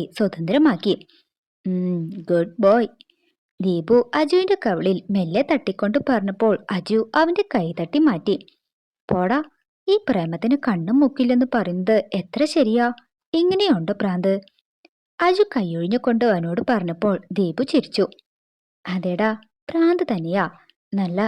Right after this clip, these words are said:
ചെമ്പരത്തി പൂ പോലെ ചുവന്നു നിൽക്കുന്ന ഭ്രാന്ത്." ദീപു അമ്മ പോയ വഴിയെ നോക്കി ചിരിയോടെ പറഞ്ഞു. "അയ്യടാ, ചിരി കണ്ടില്ലേ?" അജു ദീപുവിന്റെ കവിളിൽ കൈകൊണ്ട് ഒരു കുത്ത് വെച്ച് കൊടുത്തിട്ട്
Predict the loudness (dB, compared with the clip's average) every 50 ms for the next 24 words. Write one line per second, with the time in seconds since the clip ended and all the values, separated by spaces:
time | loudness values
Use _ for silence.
0 | -4 -8 _ _ -6 -6 -4 -4 -6 -8 -8 -8 -10 -10 -8 -6 -4 -4 -2 2
1 | 2 2 4 4 2 0 -2 -4 -6 -4 -2 0 0 0 0 2 2 0 0 0
2 | -4 -4 -2 -2 -2 -2 -4 -6 -4 -2 -2 -2 -2 -2 -6 -12 _ _ _ _
3 | _ _ _ _ _ _ _ _ _ _ _ -4 -2 0 0 0 0 0 0 0
4 | 0 0 _ 0 0 0 0 -2 -2 -2 -2 0 0 -2 -2 -2 -2 -2 -2 -2
5 | 0 0 -2 -2 -2 -2 -2 -4 -4 -6 -6 -4 -4 -4 -4 -4 -4 -2 -2 -2
6 | 0 0 -2 -2 -2 -2 -4 -4 -6 _ _ _ _ _ _ _ _ _ _ _
7 | _ _ -6 -4 -4 -4 -4 -4 -4 0 0 0 0 -2 -8 _ _ _ -2 2
8 | 4 4 4 4 4 2 -2 -2 -2 -2 0 -2 -2 -2 -6 _ _ _ _ _
9 | _ _ _ _ _ _ -4 -2 -2 -2 -2 0 0 0 0 -2 0 2 2 2
10 | 2 2 0 0 0 -2 -2 -2 -4 -4 -2 0 0 0 -2 -2 -2 -2 -2 -2
11 | 0 0 0 0 2 2 2 0 2 2 2 2 2 0 0 -2 -2 -2 -2 -2
12 | -2 -2 -2 -2 -2 0 2 2 2 2 -2 -2 0 2 2